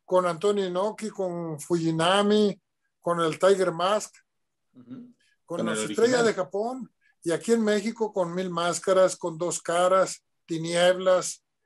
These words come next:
Speaker 1: El Rayo de Jalisco, <clears throat> Papá, y este, con Los Villanos,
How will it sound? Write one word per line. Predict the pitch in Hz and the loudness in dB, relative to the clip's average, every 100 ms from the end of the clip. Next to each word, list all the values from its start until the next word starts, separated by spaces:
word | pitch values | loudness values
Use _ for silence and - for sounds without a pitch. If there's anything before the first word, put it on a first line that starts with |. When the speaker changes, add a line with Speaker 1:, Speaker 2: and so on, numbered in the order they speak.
| _ | _
Speaker 1:
El | 156 | -10
Rayo | 156 180 190 | 0 2 4
de | 180 156 | 2 0
Jalisco, | 151 160 180 - 185 160 143 - - | -4 -6 -10 -6 -2 0 -2 -6 -12
<clears throat> | 202 - _ _ _ | -16 -16 _ _ _
Papá, | 165 143 185 226 233 - _ _ _ _ _ _ | -6 0 4 4 2 -6 _ _ _ _ _ _
y | - 185 185 | -4 2 6
este, | 180 160 - 185 175 165 143 - | 6 4 -2 -2 -2 -2 -6 -10
con | 170 170 | -8 -6
Los | 156 | -4
Villanos, | 156 156 165 190 202 202 196 - - | -4 -2 0 0 0 -2 -2 -6 -14